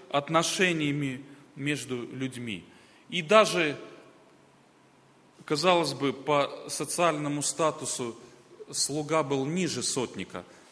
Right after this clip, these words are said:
но сотник дорожил своим подчиненным. Это хороший пример,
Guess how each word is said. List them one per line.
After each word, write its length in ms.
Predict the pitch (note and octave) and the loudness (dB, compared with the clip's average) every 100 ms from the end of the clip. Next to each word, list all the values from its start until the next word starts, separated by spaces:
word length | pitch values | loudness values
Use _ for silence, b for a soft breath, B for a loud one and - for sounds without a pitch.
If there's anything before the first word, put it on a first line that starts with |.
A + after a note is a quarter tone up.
| B2+ | -8
но 320 | B2+ B2 G#2 | -4 -4 -2
сотник 680 | - - E3 D#3+ C3+ C3+ | -2 2 0 0 -6 -4
дорожил 520 | B2+ C3+ C#3+ C#3 D3+ A2+ - | 0 2 2 0 -4 -6 -8
своим 420 | - - A#2+ A2+ | -6 -4 -4 -6
подчиненным. 760 | G2 A2+ - B2+ A#2 G2 F2+ F2 - B B B B B _ - - _ _ _ _ _ - - - _ _ | -8 -12 -10 -8 -6 -6 -10 -14 -20 B B B B B _ -20 -20 _ _ _ _ _ -20 -20 -20 _ _
Это 440 | C#3 D3 D3 C3+ - - - B2 - - _ _ _ - | 0 2 4 2 -2 -16 -18 -18 -20 -20 _ _ _ -10
хороший 520 | - D3 F3+ F3+ D3 | 2 4 4 2 -2
пример, 520 | - D3 D3+ B2+ - | 0 0 2 0 0